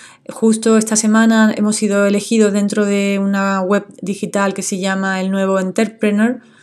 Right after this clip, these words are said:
pues como el nuevo emprendedor, pero en, en inglés, Entrepreneur. Hemos sido elegidos uno de los diez mejores blog de, blogs de e-commerce. Así que la verdad es que contentísima de que se vaya reconociendo todo el trabajo que,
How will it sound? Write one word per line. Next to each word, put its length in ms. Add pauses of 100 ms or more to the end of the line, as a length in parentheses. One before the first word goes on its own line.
(200)
pues 80
como 160
el 100
nuevo 180
emprendedor, 680
pero 300
en, 260
en 80
inglés, 360
Entrepreneur. 500 (360)
Hemos 280
sido 180
elegidos 640
uno 220
de 80
los 180
diez 160
mejores 420
blog 340
de, 380
blogs 300
de 200
e-commerce. 480 (340)
Así 280
que 320
la 120
verdad 240
es 60
que 460
contentísima 880
de 160
que 460
se 160
vaya 240
reconociendo 800
todo 200
el 100
trabajo 500
que, 380